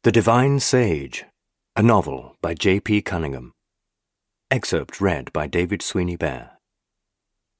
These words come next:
Chapter one, H M S Conway,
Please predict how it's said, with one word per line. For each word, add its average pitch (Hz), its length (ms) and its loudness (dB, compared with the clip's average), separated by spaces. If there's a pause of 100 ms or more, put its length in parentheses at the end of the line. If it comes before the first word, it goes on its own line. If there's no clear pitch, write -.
(960)
Chapter 139 340 0
one, 80 400 0 (680)
H 110 180 2
M 104 80 4
S 95 140 -2
Conway, 76 580 -2